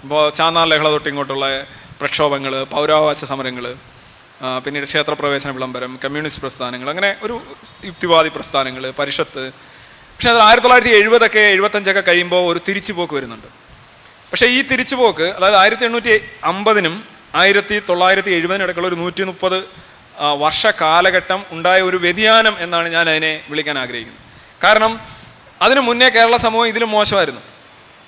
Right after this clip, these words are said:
ഇതിലും മോശമായിരുന്നു. ഫ്യൂഡലായിരുന്നു, അന്ധവിശ്വാസങ്ങളുടെ സൂപ്പർ മാർക്കറ്റായിരുന്നു, വളരെ മോശമായിരുന്നു.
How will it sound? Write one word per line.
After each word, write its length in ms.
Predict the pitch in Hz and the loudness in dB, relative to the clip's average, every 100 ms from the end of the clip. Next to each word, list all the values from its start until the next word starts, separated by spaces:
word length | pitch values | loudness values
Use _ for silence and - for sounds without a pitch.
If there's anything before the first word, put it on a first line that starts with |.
| - - - - - 190 | -20 -20 -20 -20 -18 -10
ഇതിലും 280 | 208 247 262 | -2 0 2
മോശമായിരുന്നു. 560 | 240 220 220 190 170 170 | 2 2 2 2 0 -4
ഫ്യൂഡലായിരുന്നു, 640 | 196 214 202 190 185 185 226 - - - 151 | 0 4 4 4 0 -8 -14 -20 -20 -10 -6
അന്ധവിശ്വാസങ്ങളുടെ 880 | 185 202 202 202 196 202 190 190 185 | 0 0 0 2 2 2 -2 -2 -4
സൂപ്പർ 260 | 175 202 196 | -4 -2 2
മാർക്കറ്റായിരുന്നു, 680 | 190 185 185 180 175 175 190 - - - - - - | 0 0 0 0 0 -4 -10 -16 -20 -20 -20 -20 -2
വളരെ 240 | 214 269 | 4 6
മോശമായിരുന്നു. 640 | 269 247 226 185 131 113 | 6 4 4 0 -2 -8